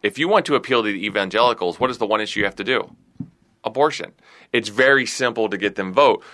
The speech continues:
So we need to change our language. We need to become single issue voters. We must unite under that banner, and that banner is equality. If you're not for equal rights, we cannot vote for you. And if we start framing things as equal rights issues, like the L G B T Q community did, it changes everything. Dying with dignity is an equal rights issue.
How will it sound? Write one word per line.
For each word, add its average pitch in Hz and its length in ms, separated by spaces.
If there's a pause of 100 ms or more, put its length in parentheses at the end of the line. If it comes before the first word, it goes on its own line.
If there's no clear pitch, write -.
(160)
So 135 220
we 147 160
need 214 140
to 131 100
change 110 280
our 85 120
language. 76 560
We 117 140
need 160 140
to - 60
become 110 280
single 104 340
issue 101 220
voters. 71 440 (120)
We 110 180
must 113 240
unite 101 280
under 92 260
that 85 200
banner, 78 420
and 85 140
that 82 140
banner 80 320
is 73 180
equality. - 540 (260)
If 95 140
you're 127 100
not 135 200
for - 100
equal 101 260
rights, 80 420
we 87 200
cannot 80 460
vote 78 240
for 80 120
you. 69 320 (420)
And 117 120
if 113 120
we 135 120
start 160 280
framing 131 440
things 98 280
as 90 160
equal 92 220
rights 92 300
issues, 76 420
like 82 140
the - 100
L 92 160
G 87 120
B 85 120
T 90 220
Q 95 260
community 78 380
did, 76 280
it 107 180
changes 92 380
everything. 76 420
Dying 117 280
with 123 140
dignity 95 400
is 82 100
an 85 80
equal 82 220
rights 76 300
issue. - 280